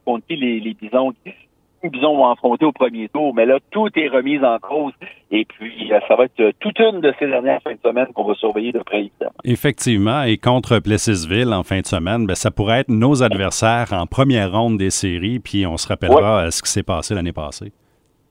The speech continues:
Speaker 1: À l'heure où on se parle, Jean, les, les Bisons peuvent affronter à peu près n'importe qui. Parce qu'il y a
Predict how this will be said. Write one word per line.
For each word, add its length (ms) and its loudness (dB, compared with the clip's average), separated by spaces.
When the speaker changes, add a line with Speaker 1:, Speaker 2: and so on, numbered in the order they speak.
Speaker 1:
À 60 6
l'heure 180 6
où 60 -2
on 140 2
se 80 -20
parle, 420 2
Jean, 220 4
les, 120 -6
les 120 -6
Bisons 260 0
peuvent 220 0
affronter 480 2
à 60 0
peu 120 -2
près 140 0
n'importe 480 -2
qui. 180 -4
Parce 120 2
qu'il 180 -2
y 40 -2
a 20 -8